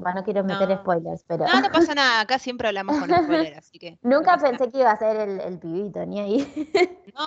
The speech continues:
Speaker 2: y además por temas de grandes, o sea, por bardos
Speaker 1: Ay.
Speaker 2: de grandes, pobre cómo termina cargando esa culpa de los padres y termina
Speaker 1: Sí.
Speaker 2: haciendo lo que, lo que hace. La verdad que es re
Speaker 1: Tremendo.
Speaker 2: triste, es muy triste, digamos, el desenlace es muy triste.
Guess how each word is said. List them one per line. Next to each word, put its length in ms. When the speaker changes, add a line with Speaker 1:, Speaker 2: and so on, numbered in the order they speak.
Speaker 2:
y 120
además 300
por 180
temas 340
de 80
grandes, 720
o 60
sea, 320
por 160
bardos 340
Speaker 1:
Ay. 120
Speaker 2:
de 40
grandes, 540
pobre 480
cómo 260
termina 540
cargando 400
esa 220
culpa 440
de 120
los 140
padres 600
y 80
termina 420
Speaker 1:
Sí. 80
Speaker 2:
haciendo 380
lo 100
que, 180
lo 100
que 160
hace. 360
La 120
verdad 200
que 260
es 140
re 200
Speaker 1:
Tremendo. 240
Speaker 2:
triste, 640
es 120
muy 160
triste, 600
digamos, 440
el 200
desenlace 760
es 40
muy 160
triste. 560